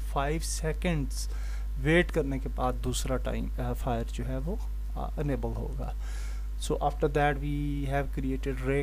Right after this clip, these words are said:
कास्ट हिट और हिट, और इसकी detail में मैंने एक, आ, दूसरे एक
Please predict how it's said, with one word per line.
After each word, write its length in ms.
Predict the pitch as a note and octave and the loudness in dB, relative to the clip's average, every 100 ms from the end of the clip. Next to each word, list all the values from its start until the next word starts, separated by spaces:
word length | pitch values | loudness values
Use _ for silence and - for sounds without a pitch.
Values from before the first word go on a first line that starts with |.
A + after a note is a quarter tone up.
| - | 2
कास्ट 560 | C3 C3+ F3+ - - C#3+ - | 2 2 2 0 -2 -2 0
हिट 320 | D3 F#3 - - - - | 0 0 -2 -4 -6 -4
और 560 | E3 C3 B2+ B2 B2 - B2 A#2+ | 0 0 2 0 -2 -2 -2 0
हिट, 260 | D#3+ G3+ - - - - D#3+ | 0 0 -4 -4 -4 -2 0
और 120 | D#3 | 0
इसकी 420 | E3 - - E3+ | 0 0 0 0
detail 520 | C#3+ D3+ D3+ D3+ D3+ | 0 0 2 4 2
में 220 | D3 C#3+ C3+ | 2 0 0
मैंने 340 | C3 B2+ C3 | 0 0 0
एक, 840 | C3 - B2 B2 - - - - | -2 -4 -4 -4 -4 -4 -4 -4
आ, 120 | B2+ B2+ - | -4 -4 -2
दूसरे 400 | C#3 - D3+ C#3+ B2+ - D3 | -2 -2 0 0 0 -2 -2
एक 220 | C3 - | -4 -4